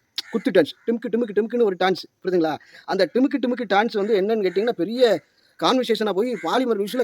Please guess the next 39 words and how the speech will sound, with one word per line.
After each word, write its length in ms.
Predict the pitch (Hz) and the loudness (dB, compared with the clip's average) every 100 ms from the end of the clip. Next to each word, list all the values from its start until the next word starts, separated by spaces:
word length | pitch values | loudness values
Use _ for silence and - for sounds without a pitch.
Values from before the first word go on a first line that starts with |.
| - | 0
கதகதத்து 380 | 214 233 202 | 4 4 2
போச்சு. 220 | 156 143 - _ _ _ _ _ | -2 -6 -8 _ _ _ _ _
பாலிமர் 300 | 165 254 254 | 2 6 6
நியூஸ்காரன் 500 | 233 220 214 240 226 | 4 2 2 4 4
இவனுக்கு 260 | 180 226 220 | 4 2 0
இதுக்கு 320 | 214 208 165 | 0 0 2
கண்டென்ட்டே 280 | 220 240 240 | 4 6 6
கிடைக்கிறதுக்கு 280 | 214 208 196 | 4 -2 -2
இல்லாம 240 | 208 240 | 2 2
இவனை 240 | 180 220 | 2 2
கொண்டு 180 | 226 233 | 4 4
போய் 140 | 220 190 | 4 0
கண்டென்ட் 160 | 220 | 2
ஆக்கி 140 | 196 190 | 2 2
விட்டாங்க. 380 | 180 190 247 - - _ 151 | 0 4 4 2 -6 _ 0
கடைசியில 240 | 196 247 208 | 2 4 2
பார்த்தா, 400 | 190 247 233 147 - | 2 4 4 2 -8
சிறு 260 | - 180 269 | -4 0 0
கிராமத்துல 480 | 262 214 247 233 220 | 0 0 0 2 2
இருந்த 240 | 202 208 | 2 2
மதுரை 420 | 160 175 226 185 - _ - _ - | 2 6 8 8 4 _ -20 _ 2
ஜஸ்வின், 460 | 202 247 262 190 135 _ | 2 6 4 4 0 _
ஜஸ்டின்ங்கிறவன் 640 | 190 - 262 247 214 196 160 | 0 2 0 2 2 4 4
என்ன 180 | 185 | 6
பண்ணிட்டான் 300 | 226 190 180 | 4 4 2
அப்படின்னா, 340 | 156 185 226 160 | 2 2 4 4
மேம்பட்டத்தில் 560 | 160 240 233 202 175 160 | 4 4 2 0 2 2
லெவல்ல 340 | 180 247 196 | 4 2 2
வந்துட்டு, 300 | 196 262 202 - - - | 2 4 4 2 -20 -6
அதுக்கப்புறம் 480 | 151 208 254 262 254 | -4 2 2 2 2
சரளமான 460 | 175 233 262 254 262 | 2 2 2 4 2
சினிமா 320 | 220 262 254 | 2 2 2
பாடல்களை 400 | 220 214 196 185 | 2 0 2 2
கொண்டு 200 | 185 180 | 2 2
வந்தார். 420 | 147 - - 262 | 0 -6 0 4
"ஏய், 80 | 254 | 4
அவன்கிட்ட 260 | 202 269 240 | 4 2 2
இருக்கடா 160 | 269 233 | 2 0
கத்தி, 320 | 208 196 | 0 -2